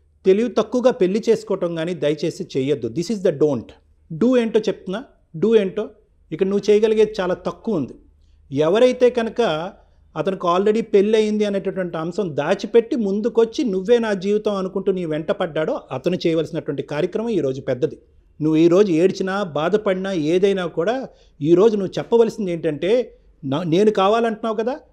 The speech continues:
నాతోనే జీవితం నువ్వు కోరుకుంటున్నావు కదా, then go and give divorce to your wife." అప్పుడు తలెత్తుకున్న మగాళ్ళలాగా నా దగ్గరికి రా, నేను పెళ్లి చేసుకుంటాను అనేటటువంటి ధైర్యంగా అతన్ని మోటివేట్ చేసి అతనికి అర్థమయ్యేటట్టుగా చే-, చేసి అతను అక్కడ డై-, divorce తీసుకున్న తర్వాత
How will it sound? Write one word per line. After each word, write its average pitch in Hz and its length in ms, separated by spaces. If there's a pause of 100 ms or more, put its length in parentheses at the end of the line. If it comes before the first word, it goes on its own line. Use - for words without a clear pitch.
(140)
నాతోనే 180 400
జీవితం 214 340
నువ్వు 220 200
కోరుకుంటున్నావు 220 520
కదా, 240 260 (320)
then 185 220
go 202 160
and 220 80
give 208 180
divorce 202 440
to 196 60
your 170 140
wife." 196 240 (520)
అప్పుడు 170 220
తలెత్తుకున్న 208 520
మగాళ్ళలాగా 185 440
నా 170 100
దగ్గరికి 196 380
రా, 147 200 (260)
నేను 156 240
పెళ్లి 165 340
చేసుకుంటాను 147 460
అనేటటువంటి 139 520
ధైర్యంగా 196 580 (360)
అతన్ని 240 320
మోటివేట్ 240 580
చేసి 185 380 (240)
అతనికి 180 300
అర్థమయ్యేటట్టుగా 185 680 (100)
చే-, 170 320
చేసి 185 400 (220)
అతను 147 240
అక్కడ 160 200
డై-, 156 280
divorce 190 380
తీసుకున్న 156 340
తర్వాత 147 600